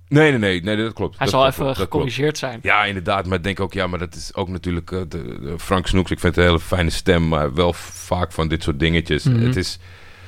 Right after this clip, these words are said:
Speaker 1: bij een andere commentator, stuurt even iemand een appje of zo. Die zegt
Speaker 2: Ja.
Speaker 1: van, eh, "Frank, eh, het is Golovin."
Speaker 2: Ja.
Speaker 1: Oh, kut. <laughs> Maar
Speaker 2: Het is Smolov.
Speaker 1: dat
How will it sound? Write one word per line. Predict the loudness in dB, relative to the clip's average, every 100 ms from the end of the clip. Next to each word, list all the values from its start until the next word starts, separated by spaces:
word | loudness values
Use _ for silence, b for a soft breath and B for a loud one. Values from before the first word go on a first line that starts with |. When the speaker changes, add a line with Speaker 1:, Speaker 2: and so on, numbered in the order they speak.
| B 2
Speaker 1:
bij | 4 4 2
een | 2
andere | 4 4 4
commentator, | 2 4 4 4 4 2 2 -4 -12
stuurt | -4 -2 0
even | -2
iemand | -2 -2
een | -2
appje | -4 -2 -4
of | -2
zo. | -2
Die | -2
zegt | -2 0
Speaker 2:
Ja. | 0
Speaker 1:
van, | 0 -2
eh, | -4
"Frank, | -4 -4 -4
eh, | -2 -2
het | -4 -6 -8 -12 -16 -10
is | -6 0
Golovin." | 2 2 0 -8 -8 0
Speaker 2:
Ja. | 0 0 -8 -20 -20
Speaker 1:
Oh, | -18 -16
kut. | -16 -16 -16 -8
<laughs> | B B B B B B B -6 2
Maar | 4
Speaker 2:
Het | 4
is | 2
Smolov. | 2 2 2 -2 -4
Speaker 1:
dat | -2 -2